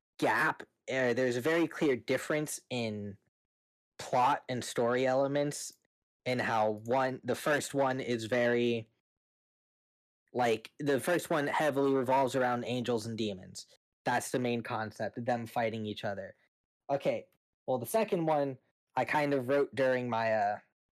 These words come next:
for lack of a better phrase,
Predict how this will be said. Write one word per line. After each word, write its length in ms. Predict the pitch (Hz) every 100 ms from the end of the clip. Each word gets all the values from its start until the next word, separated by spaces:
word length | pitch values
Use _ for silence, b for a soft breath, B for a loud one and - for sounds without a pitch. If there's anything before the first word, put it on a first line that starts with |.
| _ _ _ _ _ _ _ _ _ _ _ -
for 260 | 147 147
lack 300 | 139 165 175
of 80 | 185
a 80 | 156
better 240 | 139 143
phrase, 640 | 131 - 127 131 139 135